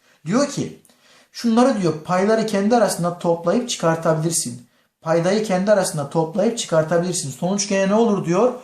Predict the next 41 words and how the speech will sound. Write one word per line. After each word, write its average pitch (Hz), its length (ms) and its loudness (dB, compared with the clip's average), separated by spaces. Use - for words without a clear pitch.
Sonuç 202 380 -4
gene 208 300 -2
K'ya 165 360 2
sa-, 175 340 0
eşit - 240 -2
olur 135 240 -2
diyor. 123 220 -4
K 202 280 -4
sabitine 170 720 -2
eşit 170 260 -4
olur 147 280 -4
diyor. 127 220 -4
Demek 233 280 0
ki - 160 -10
iki 175 240 -4
oranın 180 520 0
eşitliği 180 520 -4
verildiğinde, 165 540 0
bak 165 180 -2
bunu 202 140 2
hemen 220 200 2
somutlaştırayım 190 800 0
şimdi. 120 300 -6
Bir 247 220 4
bölü 247 180 6
iki 247 220 4
ile 208 340 2
iki 208 260 -6
bölü 240 220 6
dört 247 280 4
eşit 214 320 -2
değil 285 180 0
mi? 196 280 -2
İkisi 190 280 -6
de 226 60 4
yarımı 220 340 4
göstermez 254 580 -2
mi? 202 80 -6
Bu 262 100 -2
da 233 80 6
yarım, 185 260 4